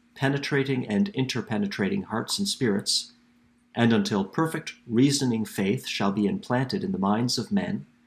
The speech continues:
it will be impossible for the social body to be inspired with security and confidence. Nay, on the contrary,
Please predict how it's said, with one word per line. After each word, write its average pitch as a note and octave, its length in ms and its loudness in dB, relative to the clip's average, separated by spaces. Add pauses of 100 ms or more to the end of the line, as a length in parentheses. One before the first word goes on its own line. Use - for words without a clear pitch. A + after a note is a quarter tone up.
(360)
it C3+ 140 0
will B2 100 2
be A2+ 140 4
impossible G#2 600 4
for G2+ 140 -4
the G2+ 80 -6
social B2+ 380 0
body G2+ 340 4
to G#2 140 -6
be G2 100 -4
inspired G2+ 580 0
with G2+ 140 -6
security C3 680 0
and G#2+ 180 -4
confidence. - 720 -6 (760)
Nay, B2+ 240 6
on A#2+ 120 4
the G#2+ 60 2
contrary, G2+ 720 -2